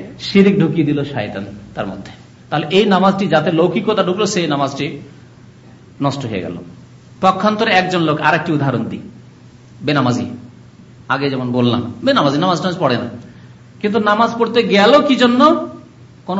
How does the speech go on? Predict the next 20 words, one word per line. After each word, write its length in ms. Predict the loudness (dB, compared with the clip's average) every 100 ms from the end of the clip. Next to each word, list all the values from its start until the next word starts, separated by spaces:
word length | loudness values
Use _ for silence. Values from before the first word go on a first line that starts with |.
| 2
লোককে 280 | 0 0 -2
খুশি 260 | -2 -2
করার 260 | -2 -4 -8
জন্য। 180 | -12 -14 -14 -14 -20 -20 -20 -20 -20 -10
নামাজ 240 | 0 2 4
পড়তো 240 | 4 4 4
না, 120 | 4 4
কিন্তু 220 | 2 4
নামাজ 220 | 4 4
পড়তে 200 | 2 0 2
গেল 180 | 2 2
কি 100 | -2
জন্য? 220 | -2 4 4 2 -2 -12 -20 -20 -20 -20 -20 -20 -20 -20 -14
লোককে 320 | -4 -4 -2 -2
খুশি 260 | 0 0 0
করার 240 | 2 2
জন্য। 140 | 0 0
তাহলে 220 | 0 2
তার 200 | 2 4
নামাজ 260 | 4 2